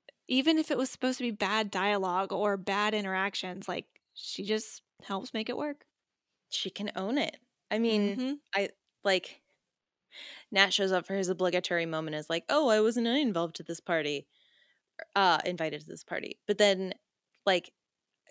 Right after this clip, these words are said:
Speaker 2: Kelly is talking again about the new Kelly, and she says, like, "The gloves are off. Watch out."
Speaker 1: Love it. Love that for her.
Speaker 2: So excited for this Kelly.
Speaker 1: Meanwhile, as all this is happen-,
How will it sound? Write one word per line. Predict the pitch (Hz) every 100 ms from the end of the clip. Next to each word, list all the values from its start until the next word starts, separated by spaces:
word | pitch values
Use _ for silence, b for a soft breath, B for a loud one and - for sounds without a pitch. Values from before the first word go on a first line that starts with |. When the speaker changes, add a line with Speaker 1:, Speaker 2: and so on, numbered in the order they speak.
| -
Speaker 2:
Kelly | - 220 220 214 175 160 -
is | 190
talking | - 196 196 175
again | 160 185 170
about | 151 165 170 156 - -
the | 196
new | 208 196
Kelly, | 185 185 170 156 156
and | 170
she | 190
says, | 196 202
like, | - - -
"The | 180
gloves | 185 185 180
are | 165
off. | 147 135 - _ _ -
Watch | 165 156 -
out." | - - - _ _ _ _ _ _ -
Speaker 1:
Love | 220 202
it. | 208 - _ -
Love | 202
that | 180 156
for | 196
her. | 214 269 _ _ _ _ -
Speaker 2:
So | - - - 175 160
excited | - - - -
for | -
this | - -
Kelly. | - - - - - _ _ _ _ _ _ _ _ b b b b -
Speaker 1:
Meanwhile, | 233 220 190 202 247 285
as | 226 254 247
all | 202
this | 196 196
is | 196
happen-, | 185 185 196 220